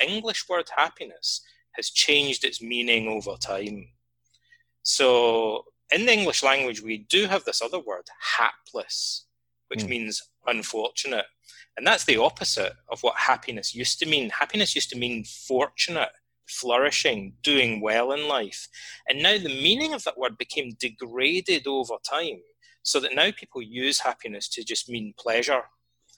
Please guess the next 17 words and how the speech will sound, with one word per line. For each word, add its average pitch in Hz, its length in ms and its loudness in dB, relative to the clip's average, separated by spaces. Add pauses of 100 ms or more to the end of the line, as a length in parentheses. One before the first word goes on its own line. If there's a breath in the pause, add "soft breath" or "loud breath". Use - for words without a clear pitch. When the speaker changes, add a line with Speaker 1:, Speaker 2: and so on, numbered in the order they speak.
Speaker 2:
Mm, 95 240 -10
Speaker 1:
Like, 117 200 4
if - 80 -2
Speaker 2:
yeah. 214 60 6
Speaker 1:
you 240 40 6
say 269 160 6
to - 100 -4
people, 143 260 0
"What 156 160 6
makes 156 220 2
you 120 100 2
happy?" 127 420 4
they'll 120 160 2
say, 117 180 4
"Oh, 110 140 8
eating 113 220 0
chocolate." 113 440 0